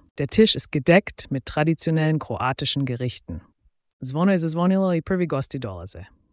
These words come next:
Die Glocke läutet und die ersten Gäste kommen an. Anna ih dočekuje s velikim osmijehom. Anna begrüßt sie mit einem breiten Lächeln. Svima im pruža čašu vina. Sie reicht jedem von ihnen ein Glas Wein. Ubzo je dnevni boravak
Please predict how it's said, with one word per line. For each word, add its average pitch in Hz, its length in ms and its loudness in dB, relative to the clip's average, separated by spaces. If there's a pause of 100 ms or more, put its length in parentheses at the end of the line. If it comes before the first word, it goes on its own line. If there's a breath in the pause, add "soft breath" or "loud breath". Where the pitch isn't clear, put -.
(140)
Die 139 100 -8
Glocke 165 320 2
läutet 165 520 0 (100)
und 131 180 -8
die - 160 -10
ersten 156 440 -2
Gäste 120 420 -6
kommen 110 420 -10
an. 101 320 -10 (180)
Anna 185 240 2
ih 208 80 4
dočekuje 165 520 0
s - 160 -8
velikim 151 440 0
osmijehom. 87 640 -12 (200)
Anna 196 260 4
begrüßt 180 480 0
sie 175 120 -2
mit 156 200 -2
einem 131 260 -4
breiten 131 440 -2
Lächeln. 110 500 -8 (300)
Svima 170 400 4
im 175 140 4
pruža 156 300 0
čašu 127 500 -2
vina. 95 280 -6 (220)
Sie 156 200 -2
reicht 143 320 0
jedem 175 280 4
von 170 180 0
ihnen 180 300 0
ein 127 200 -4
Glas 113 420 -6
Wein. 90 360 -10 (340)
Ubzo 214 240 0
je 185 100 4
dnevni 185 420 2
boravak 170 580 -2